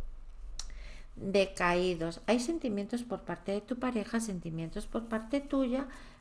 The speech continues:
pero no lo suficiente, no lo que se necesitaría para mantener y sostener una relación de pareja en el tiempo, constante y fuerte y duradera. Tienes,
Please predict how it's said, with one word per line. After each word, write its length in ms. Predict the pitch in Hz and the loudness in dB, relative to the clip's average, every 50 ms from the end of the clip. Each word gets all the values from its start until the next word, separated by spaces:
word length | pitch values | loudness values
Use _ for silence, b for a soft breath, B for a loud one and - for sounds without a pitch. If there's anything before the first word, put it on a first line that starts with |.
| B B - | B B 8
pero 340 | - 285 294 294 294 294 294 - | 10 12 12 12 10 6 2 0
no 280 | - 208 202 202 202 202 | 0 2 4 6 6 8
lo 120 | 214 220 | 6 6
suficiente, 800 | 226 226 247 226 233 220 220 - 196 180 180 175 165 - 175 - - - - | 4 2 0 0 0 0 0 0 0 -2 -2 -2 -4 -4 -6 -6 -8 -8 -6
no 580 | - 196 196 196 208 233 240 240 240 - - - - - | -4 -4 0 2 2 2 2 2 0 -4 -10 -18 -6 0
lo 220 | - 208 294 302 | 2 4 4 4
que 140 | - 196 208 | 2 0 -2
se 340 | 208 - - 262 254 254 - - - - | -2 0 2 2 2 2 -2 -10 -10 -2
necesitaría 1200 | - 208 202 202 - - 208 208 - - 220 202 - - 202 202 202 - 220 226 226 220 220 220 - | 2 4 4 4 4 2 0 0 4 4 4 2 4 4 6 6 8 8 10 10 10 8 8 4 4
para 240 | 214 208 202 202 | 2 4 4 4
mantener 500 | 196 196 190 190 180 - 190 190 196 196 | 4 6 6 6 6 6 4 2 2 2
y 80 | 190 196 | 0 0
sostener 560 | - - 196 190 - - 196 190 190 190 190 B B B B B B B | 0 -2 -4 -2 -2 0 2 2 2 2 0 B B B B B B B
una 420 | - 285 330 311 285 330 - - - | 8 10 10 10 8 6 4 4 0
relación 580 | - 170 170 170 170 175 - - 202 196 190 185 - - | -2 -2 0 2 0 0 2 2 0 0 0 -2 -4 -4
de 120 | 185 180 | -4 -2
pareja 520 | - - 185 180 180 180 - - 196 - - | -2 -2 -2 -2 -2 -4 -4 -4 -6 -4 -2
en 160 | - 196 226 262 | 0 2 4 4
el 140 | 247 214 | 4 2
tiempo, 580 | - - - 170 170 175 170 170 - - 180 - - - - - | 0 -2 -2 0 0 0 -2 -2 -2 -2 -2 -4 -4 -8 -18 -12
constante 800 | - - 220 226 226 226 - 202 185 175 175 - 190 180 - - - - - | 0 2 2 2 4 2 2 2 2 2 0 0 -2 -2 -4 -6 -12 -4 0
y 280 | - 233 240 240 - - - - | 2 2 2 2 -2 -6 -14 -18
fuerte 560 | - - - 196 185 185 - - 202 196 - - | -4 2 4 4 4 4 2 -2 -2 -2 0 2
y 100 | - 208 | 2 2
duradera. 540 | 180 180 185 175 175 170 170 165 160 160 156 B B B B B B B B - - | 4 2 0 0 0 0 0 0 -2 -2 -4 B B B B B B B B -4 2
Tienes, 500 | - 233 240 226 247 254 269 269 - - | 4 6 6 6 6 4 2 0 -2 -4